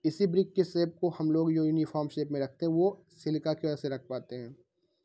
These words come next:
अगर सिलिका की मात्रा अधिक हो गई तो ब्रिक आपकी ब्रिटाइल नेचर की हो जाती है, इस बात को ध्यान रखना। यहाँ से क्वेश्चन बनता है, तो अब लास्ट टाइम पे ऐसे टॉपिक पे ध्यान रखो, ऐसे टॉपिक को रिवाइज कर लो।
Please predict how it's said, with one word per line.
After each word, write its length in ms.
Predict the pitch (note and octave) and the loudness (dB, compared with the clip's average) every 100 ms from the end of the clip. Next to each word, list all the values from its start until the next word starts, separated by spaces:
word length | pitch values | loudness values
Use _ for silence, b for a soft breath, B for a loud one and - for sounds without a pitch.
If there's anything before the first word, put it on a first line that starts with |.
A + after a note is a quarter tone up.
| _ | _
अगर 160 | D#3 E3+ | 2 2
सिलिका 380 | E3 F3+ E3 G3 | 4 2 4 4
की 100 | F#3 | 4
मात्रा 260 | F3+ E3+ E3+ | 2 2 2
अधिक 200 | E3+ E3 | 2 0
हो 140 | E3 | 0
गई 180 | E3 F3+ | 2 2
तो 100 | F3 | 0
ब्रिक 320 | D3 F3+ F3+ | 2 2 4
आपकी 260 | D#3 - F3+ | 0 2 2
ब्रिटाइल 340 | D#3+ D3+ D#3+ | 2 2 2
नेचर 220 | D#3+ D#3 D3 | 2 -2 -4
की 100 | D3+ | -2
हो 120 | C#3 | -2
जाती 320 | C3 C3+ C3+ | -2 -6 -8
है, 120 | C3 - | -6 -4
इस 140 | D#3+ | -4
बात 160 | D#3+ D#3 | -4 -4
को 80 | D3+ | -6
ध्यान 200 | D3 C3+ | -6 -8
रखना। 200 | B2+ C3+ | -8 -6
यहाँ 300 | C#3+ C#3+ E3+ | -6 -4 -4
से 80 | E3+ | -4
क्वेश्चन 280 | E3 E3+ D#3+ | -2 -2 0
बनता 320 | D3+ D#3 D#3 | -2 -2 -2
है, 120 | D#3+ B B B | -4 B B B
तो 60 | D#3+ | -2
अब 100 | D#3 | 0
लास्ट 320 | D3+ D#3+ E3 | 2 2 0
टाइम 200 | E3 E3+ | -2 -2
पे 60 | E3+ | -2
ऐसे 280 | D3+ D3 E3+ | -2 -2 -2
टॉपिक 300 | D#3+ D3+ D#3+ | -2 -2 -2
पे 80 | D#3 | -2
ध्यान 320 | C3+ C#3+ D#3 | -4 -4 -4
रखो, 240 | D#3 E3+ | -4 -4
ऐसे 200 | C#3+ C#3+ | -2 -4
टॉपिक 280 | D3 D3 D3+ | -4 -4 -4
को 100 | D3 | -4
रिवाइज 320 | C#3 C#3 E3 | -2 0 0
कर 120 | D#3+ E3+ | 0 2
लो। 240 | E3+ | 2